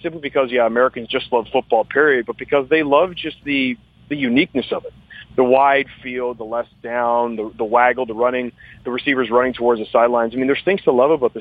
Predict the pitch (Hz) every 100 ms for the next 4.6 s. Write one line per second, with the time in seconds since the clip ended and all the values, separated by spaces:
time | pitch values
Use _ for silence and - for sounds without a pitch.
0 | - 113 - 107 131 151 151 - - -
1 | - 160 - 165 139 226 254 233 170 -
2 | 175 170 143 131 135 170 - 143 - 127
3 | 143 - 135 127 - 120 - 131 127 123
4 | 147 139 143 139 135